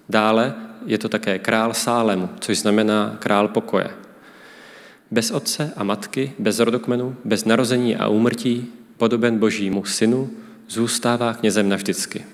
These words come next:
Král spravedlnosti a král pokoje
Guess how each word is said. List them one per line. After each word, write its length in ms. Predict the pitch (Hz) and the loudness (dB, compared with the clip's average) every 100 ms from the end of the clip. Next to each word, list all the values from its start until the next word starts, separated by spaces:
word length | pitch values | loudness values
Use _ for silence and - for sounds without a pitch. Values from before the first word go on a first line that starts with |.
| - - - - _ - _ - - - - - - - - - | -20 -20 -20 -20 _ -20 _ -20 -20 -20 -20 -20 -20 -20 -20 -18
Král 240 | - 139 135 | -2 0 0
spravedlnosti 680 | - 127 131 131 110 - - | 0 0 2 0 0 -4 -6
a 80 | |
král 240 | 123 120 113 | -2 0 2
pokoje 480 | 131 - 110 104 | 0 0 2 2